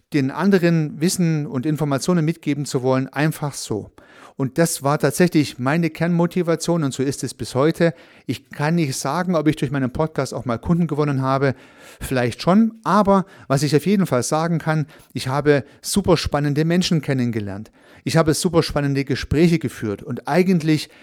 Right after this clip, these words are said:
ist das ein Stück weit der Lohn für den Podcast. Ich freue mich,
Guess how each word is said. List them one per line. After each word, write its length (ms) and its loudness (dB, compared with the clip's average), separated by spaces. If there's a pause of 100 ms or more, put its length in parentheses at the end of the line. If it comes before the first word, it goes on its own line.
(120)
ist 200 -2
das 220 0
ein 120 -6
Stück 260 -4
weit 160 0
der 80 0
Lohn 340 4 (380)
für 240 -2
den 280 -6
Podcast. 600 -8
Ich 100 -10
freue 300 4
mich, 260 2